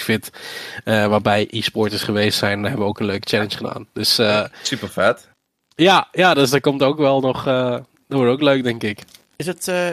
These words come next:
Speaker 3: even, even bij het sporten blijven, is het, is je job, eh, eh, heb je bijvoorbeeld, ik weet, heb je bijvoorbeeld als host mensen gezien die, eh, sporten, of sorry, die niet sporten en toen zijn gaan sporten en daardoor beter zijn gaan presteren?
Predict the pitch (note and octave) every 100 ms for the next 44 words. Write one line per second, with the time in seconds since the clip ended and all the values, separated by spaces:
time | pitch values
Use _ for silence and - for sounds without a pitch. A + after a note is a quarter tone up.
0 | - _ - C#3+ D3+ D3 D3 C#3+ - -
1 | - - C#3 C3+ C#3+ C#3 - D3+ A#2+ A#2
2 | - C3+ D#3+ - - - D3 D#3 D3+ -
3 | - - C3 B2+ B2+ B2+ F2+ - C#2 C3
4 | C3 A2+ - - _ _ _ _ _ -
5 | - - D#3 C3+ D3+ D3+ - C#3 D#3+ C#3
6 | C#3+ C#3+ C#3 D3 C#3 - C3 - - C3+
7 | C3+ C#3 D3 D3 C#3+ D3 C3+ C#3+ C3+ C3+
8 | C3+ - _ _ _ _ _ _ - A#2+
9 | A#2+ - - F3+ - C4+ C#4+ - - D#3
10 | D3+ C#3 C3 D#3+ - G#3+ - G#3+ - D#3
11 | C3 D3+ G3 - E3 D3+ C3+ C3+ A#2+ C#3
12 | C#3 C#3+ C3+ C3 C3 - - - E3 C#4+